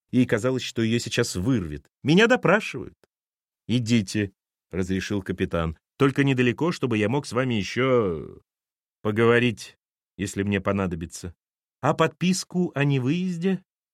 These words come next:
спросила Кира. Нужно срочно встать и выйти, но ей было так плохо, что она совсем обессилила. «Возьмете?» «Возьмем», — пообещал капитан неторопливо. «Успеется.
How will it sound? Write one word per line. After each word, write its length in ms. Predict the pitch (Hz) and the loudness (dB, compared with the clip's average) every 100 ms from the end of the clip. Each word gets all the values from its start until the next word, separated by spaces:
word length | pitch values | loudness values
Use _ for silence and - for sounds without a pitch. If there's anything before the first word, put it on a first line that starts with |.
| _ | _
спросила 540 | - 165 165 170 170 | -6 -2 0 0 -2
Кира. 340 | 156 170 165 147 _ _ _ _ _ _ _ | -2 -4 -4 -8 _ _ _ _ _ _ _
Нужно 380 | 98 104 85 92 | 0 2 2 -2
срочно 500 | - 104 95 - 90 | 0 0 0 -2 -6
встать 360 | - 104 101 104 | -4 -6 -4 -4
и 60 | |
выйти, 360 | 95 82 - 82 | -4 -4 -6 -6
но 120 | 82 | -2
ей 180 | 82 90 | 0 0
было 220 | 87 87 | 0 0
так 200 | 90 - | -2 -6
плохо, 280 | - 147 95 | -6 -6 -6
что 180 | - 90 | -8 -4
она 160 | 95 | -4
совсем 380 | 92 92 - 110 | -6 -8 -4 -4
обессилила. 840 | 101 107 - - 82 73 73 76 73 _ _ _ _ _ | -4 -6 -8 -10 -8 -6 -6 -6 -10 _ _ _ _ _
«Возьмете?» 600 | 85 139 151 269 294 120 - _ _ _ _ _ _ _ | 0 2 2 -2 -2 -8 -8 _ _ _ _ _ _ _
«Возьмем», — 840 | 147 254 262 285 165 107 73 65 _ _ _ _ - | 2 2 4 4 4 4 -2 -10 _ _ _ _ 0
пообещал 560 | 113 107 110 - 95 | 2 2 -2 -2 -4
капитан 480 | 90 92 - 95 87 | -4 -8 -4 -4 -2
неторопливо. 640 | 87 92 101 85 76 71 - | -2 -2 -4 -6 -10 -10 -6
«Успеется. 840 | 226 - 165 101 76 - 71 64 | -6 0 2 2 -2 -10 -12 -14